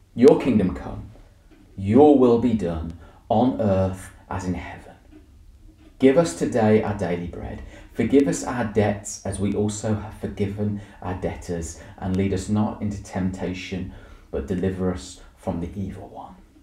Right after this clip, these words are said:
So we're gonna unpack this teaching from Jesus over the next two weeks as we explore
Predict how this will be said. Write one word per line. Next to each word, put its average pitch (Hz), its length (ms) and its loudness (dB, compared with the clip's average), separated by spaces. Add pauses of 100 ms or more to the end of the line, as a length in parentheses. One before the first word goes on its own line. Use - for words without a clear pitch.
(1040)
So 135 100 2
we're 139 60 8
gonna - 180 6
unpack - 500 0 (340)
this 104 160 -2
teaching 107 440 -2
from 92 140 0
Jesus 90 680 -6 (200)
over 95 220 -2
the 90 60 -2
next 95 300 -4
two 110 220 0
weeks - 480 -4 (160)
as - 140 -10
we 95 80 -2
explore 113 880 2